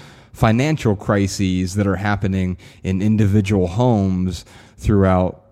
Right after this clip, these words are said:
America and throughout the entire world.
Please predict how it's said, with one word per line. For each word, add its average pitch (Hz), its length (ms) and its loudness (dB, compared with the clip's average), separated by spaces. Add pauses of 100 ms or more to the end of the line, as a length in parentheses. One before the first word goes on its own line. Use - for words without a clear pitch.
(120)
America 90 640 -2
and 95 320 -4 (120)
throughout 104 460 -4
the 104 80 -2
entire 101 420 0
world. 92 460 -2